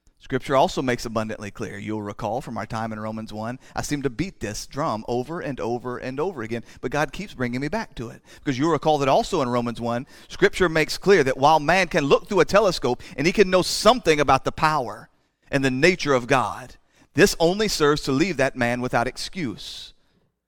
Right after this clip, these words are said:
This only serves to strip away from the man the right to say, "God, if you had just made yourself known, I would have worshiped you." And yet this is a long way short of revealing to man what God's ultimate plans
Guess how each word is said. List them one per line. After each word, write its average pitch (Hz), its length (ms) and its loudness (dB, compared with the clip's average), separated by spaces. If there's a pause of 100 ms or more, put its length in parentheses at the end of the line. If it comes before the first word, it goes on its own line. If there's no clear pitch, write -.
(560)
This 143 160 -2
only 190 200 4
serves 185 280 4
to 151 100 -4
strip 175 240 2
away 160 220 8
from 196 140 -4
the 160 80 4
man 143 200 4
the 131 100 0
right 170 260 6
to 147 100 0
say, 117 360 2 (180)
"God, 175 260 8
if 143 120 2
you 214 100 2
had 214 100 4
just 185 200 2
made 196 220 6
yourself 175 360 2
known, 151 460 4 (160)
I 156 60 10
would 147 220 4
have 151 100 0
worshiped 220 420 0
you." 117 180 -20 (1500)
And 123 120 -4
yet 147 140 4
this 165 160 2
is 139 100 -2
a 127 80 2
long 156 340 4
way 165 160 2
short 156 300 -2
of 123 100 -2
revealing 131 440 -2
to 120 80 -8
man 113 260 -4
what 113 160 -4
God's 123 240 -2
ultimate 113 440 -8
plans 135 680 -4